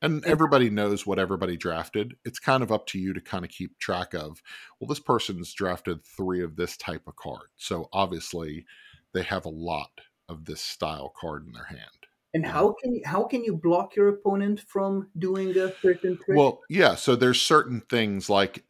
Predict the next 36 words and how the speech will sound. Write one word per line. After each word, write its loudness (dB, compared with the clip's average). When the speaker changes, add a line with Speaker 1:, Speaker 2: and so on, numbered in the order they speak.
Speaker 1:
doing 4
a, 0
doing 4
a 2
grind 4
is -4
a 0
very 0
basic -6
trick. -8
So 2
you 6
Speaker 2:
Okay. 2
Speaker 1:
can 4
basically 0
play -4
any 0
card -2
after -4
grinding -6
on -10
a -10
handrail. -14
But 4
doing 2
something 0
like, 0
uh, 2
doing 4
a 6
one 2
eighty -2
has -2
to -4
be 0
done 0